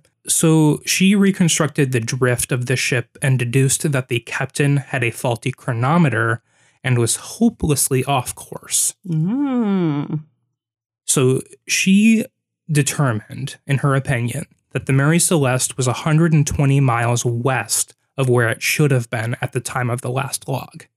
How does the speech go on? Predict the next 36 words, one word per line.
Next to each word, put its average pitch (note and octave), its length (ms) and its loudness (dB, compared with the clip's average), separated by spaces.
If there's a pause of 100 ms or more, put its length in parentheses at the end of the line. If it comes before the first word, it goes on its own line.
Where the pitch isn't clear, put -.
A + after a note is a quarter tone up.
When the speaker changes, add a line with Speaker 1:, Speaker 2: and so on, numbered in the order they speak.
(240)
Speaker 1:
Because F3 400 0
of C3+ 100 -2
this, C3 220 0
the - 80 -8
captain C#3 400 -4
expected B2 920 -4
to C#3+ 80 -4
sight C3 320 0
land B2 300 2
three - 280 -2
days A#2 300 -4 (140)
earlier B2 640 2
than A#2 160 -4
he B2 160 -8
did. - 400 -8 (1080)
So B2+ 460 0 (340)
he C#3+ 240 -2
changed G3 500 2
the E3 80 0
course - 680 0
towards D3 440 0
Santa C#3 320 0
Maria B2 420 2
Island C3+ 540 2
in B2 260 0
the, A#2 540 -2 (560)
uh, B2 220 0
Azores. C3 800 0
Is B2+ 100 -8
that B2 80 -6
how C3 60 -4
you C3 80 -2
say C3+ 200 -4
it? C#3+ 140 -4 (280)
Speaker 2:
Sure. D#3 420 -8
Speaker 1:
<laughs> - 40 -20